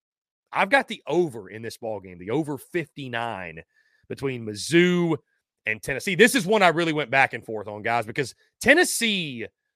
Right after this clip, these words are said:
they're such a different team away from Neyland. They're such a different team. And again, we just talked about, right?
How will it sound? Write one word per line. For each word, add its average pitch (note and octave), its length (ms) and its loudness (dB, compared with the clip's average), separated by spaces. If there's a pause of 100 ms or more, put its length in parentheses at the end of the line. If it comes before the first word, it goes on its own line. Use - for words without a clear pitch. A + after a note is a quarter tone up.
(360)
they're D#3+ 140 0
such - 520 0
a F#3 60 -6
different D#3 380 -6
team G#2 300 -14 (180)
away C#3+ 240 2
from A2+ 200 -8
Neyland. F2 320 -14
They're B2+ 120 -8
such - 480 -2
a G3 60 -4
different D3+ 360 -2
team. G2 280 -14 (680)
And F3+ 540 4
again, F3+ 340 4
we B2 120 -8
just B2+ 240 -8
talked G3 240 6
about, G#2+ 240 -6
right? C3+ 240 2